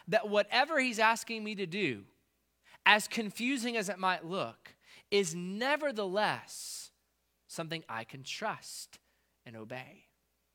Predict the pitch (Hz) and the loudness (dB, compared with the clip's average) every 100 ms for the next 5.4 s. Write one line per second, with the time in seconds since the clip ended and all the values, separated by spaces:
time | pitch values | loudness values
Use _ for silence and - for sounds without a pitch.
0 | _ _ _ _ - 180 156 220 240 175 | _ _ _ _ -4 -4 0 0 2 0
1 | 175 220 180 156 226 214 143 - _ 185 | -2 -4 -2 0 0 2 0 -4 _ -6
2 | 180 190 220 208 139 131 135 165 196 196 | -4 -2 0 2 0 -2 -6 -4 -2 -2
3 | 180 151 190 180 170 151 202 190 147 170 | -4 0 0 0 -4 -4 0 2 2 -2
4 | - 185 190 - - 247 202 151 160 160 | -4 -6 -4 -4 -4 -2 0 -2 -6 2
5 | 202 220 202 165 | 6 6 6 2